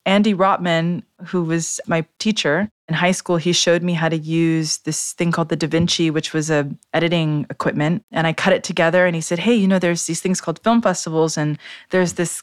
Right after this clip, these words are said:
Quaker Film Festival, and you should submit your film to this Quaker Film Festival."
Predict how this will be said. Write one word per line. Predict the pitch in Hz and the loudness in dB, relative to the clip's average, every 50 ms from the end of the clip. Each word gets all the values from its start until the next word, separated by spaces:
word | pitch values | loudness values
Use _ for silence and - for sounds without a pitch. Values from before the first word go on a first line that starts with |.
| - _ | -14 _
Quaker | - - 233 233 233 220 208 | -2 0 0 2 2 0 0
Film | - - 226 240 262 | 2 2 2 2 4
Festival, | 247 233 180 - - - 165 156 156 147 | 4 2 0 0 -2 -4 -2 0 0 2
and | 151 156 165 | 2 0 0
you | 185 | 0
should | - - 202 190 - | 0 0 -2 -2 -4
submit | - - 202 226 240 233 - | -2 2 4 4 4 2 0
your | - 220 226 | -2 -2 -2
film | 220 - 262 269 262 247 | 0 2 2 4 4 4
to | 233 | 2
this | 208 190 - | 0 -2 -2
Quaker | - 226 220 220 220 220 | -2 0 0 0 0 -2
Film | 214 - 240 262 254 | 0 0 0 2 2
Festival." | - 180 175 - - 165 156 156 156 156 151 | 2 0 0 0 -4 -4 0 0 0 0 0